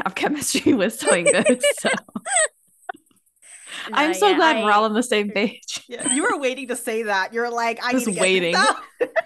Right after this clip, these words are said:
Speaker 2: She
Speaker 1: Couldn't
Speaker 2: was. <laughs> She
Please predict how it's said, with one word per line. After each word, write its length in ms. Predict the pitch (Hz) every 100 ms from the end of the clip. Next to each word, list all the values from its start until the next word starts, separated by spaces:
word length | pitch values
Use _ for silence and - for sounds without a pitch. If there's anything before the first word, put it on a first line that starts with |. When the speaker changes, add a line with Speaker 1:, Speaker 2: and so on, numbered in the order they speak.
| _ _ - -
Speaker 2:
She 280 | - - 427 427
Speaker 1:
Couldn't 160 | 453 -
Speaker 2:
was. 140 | 392 480 554 539 -
<laughs> 120 | 311 - _ - _ _ - _ _ _ _ _ 339 _ _ _ _ - - 494 381
She 240 | - 480